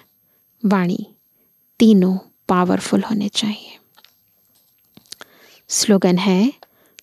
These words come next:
जब बोल में स्नेह, बोल में स्नेह और संयम हो, तब वाणी की एनर्जी जमा होगी। प्यार भी हो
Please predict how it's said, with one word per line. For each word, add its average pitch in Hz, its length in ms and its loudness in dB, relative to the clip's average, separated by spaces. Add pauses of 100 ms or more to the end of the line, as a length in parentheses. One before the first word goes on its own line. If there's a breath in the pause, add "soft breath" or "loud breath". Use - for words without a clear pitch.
जब 196 260 0 (120)
बोल 208 360 4
में 240 240 6
स्नेह, 202 600 0 (960)
बोल 185 340 4
में 208 340 4 (500)
स्नेह 185 680 2 (520)
और 262 220 2
संयम 180 540 0
हो, - 180 -10 (1300 soft breath)
तब 277 120 4 (120)
वाणी 190 360 2
की 226 180 2
एनर्जी 185 840 0 (380)
जमा 190 500 0
होगी। 220 600 -4 (1500)
प्यार 175 340 2
भी 214 180 4
हो 247 160 4